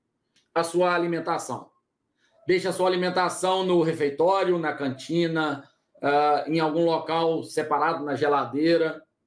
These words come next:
mas deixe lá, mesmo que seja possível você levar alguma coisa que pode ficar na bolsa, ou na mochila, ou do lado da sua estação de trabalho. É importante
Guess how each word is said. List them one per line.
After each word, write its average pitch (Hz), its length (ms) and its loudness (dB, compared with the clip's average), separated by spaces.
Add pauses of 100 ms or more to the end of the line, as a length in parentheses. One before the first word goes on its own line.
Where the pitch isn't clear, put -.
(440)
mas 160 160 -2
deixe 175 320 0
lá, 170 420 2 (400)
mesmo 196 440 0
que 196 160 -6
seja 190 380 2
possível 185 640 0
você 175 600 2
levar 170 280 0
alguma 190 340 0
coisa 185 340 0
que - 80 -12
pode 180 220 -2
ficar 185 160 -2
na 180 120 0
bolsa, 165 580 -2 (680)
ou 175 120 4
na 175 100 2
mochila, 170 680 0 (760)
ou 180 280 6
do 170 120 2
lado 175 260 2
da 165 100 0
sua 170 140 -2
estação 160 360 -4
de 139 100 -10
trabalho. 123 460 -6 (720)
É 165 100 -2
importante 175 720 -2